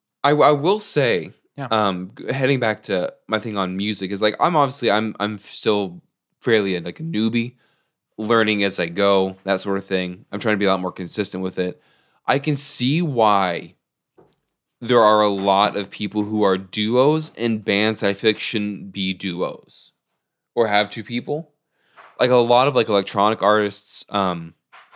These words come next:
Speaker 1: like, you have Daft Punk, who they're both musicians on their own, but together they created Daft Punk.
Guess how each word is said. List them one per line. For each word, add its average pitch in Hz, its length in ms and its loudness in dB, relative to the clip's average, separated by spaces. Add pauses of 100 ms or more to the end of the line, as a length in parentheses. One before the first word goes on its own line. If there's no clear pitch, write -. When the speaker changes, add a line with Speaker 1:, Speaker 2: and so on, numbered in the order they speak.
(260)
Speaker 1:
like, 180 100 0
you 214 80 2
have 196 80 0
Daft 156 220 0
Punk, 123 260 -6 (680)
who 127 480 4 (920)
they're 131 240 2
both 131 380 2
musicians 117 500 -4
on 104 100 0
their 104 180 -4
own, 123 400 0 (240)
but 123 160 0
together 117 600 2
they 104 140 2
created 95 460 -2
Daft 117 280 -8
Punk. - 360 -16